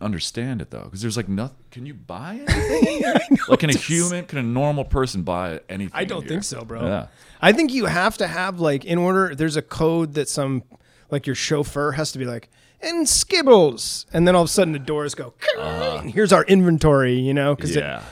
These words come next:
Speaker 2: it, it did feel like a setup to me. You
Speaker 1: Yeah.
Speaker 2: know, like,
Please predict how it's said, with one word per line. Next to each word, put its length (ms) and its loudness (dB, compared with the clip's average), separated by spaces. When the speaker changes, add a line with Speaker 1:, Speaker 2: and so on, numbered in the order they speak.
Speaker 2:
it, 60 2
it 100 -4
did 180 6
feel 200 4
like 180 2
a 60 -2
setup 500 -2
to 120 -8
me. 300 -10
You 140 -4
Speaker 1:
Yeah. 60 -4
Speaker 2:
know, 260 -6
like, 320 -4